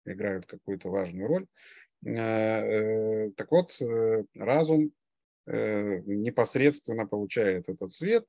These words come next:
а разумная душа уже нет, она получает свет от разума, и там появляются элементы тени,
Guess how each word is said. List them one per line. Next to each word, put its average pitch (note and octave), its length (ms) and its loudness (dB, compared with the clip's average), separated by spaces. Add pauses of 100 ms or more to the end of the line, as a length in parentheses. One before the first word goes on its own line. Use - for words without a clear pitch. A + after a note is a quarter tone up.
(140)
а D3 400 4
разумная C3+ 500 2
душа F3+ 380 -2
уже F3+ 280 0
нет, B2+ 320 2
она C3 220 -4
получает A#2+ 640 2
свет G2+ 340 -6
от F#2+ 140 -12
разума, E3+ 500 2 (460)
и C#3 400 4
там C3 320 0
появляются G#2 680 -2
элементы G2+ 640 -4
тени, G3 540 0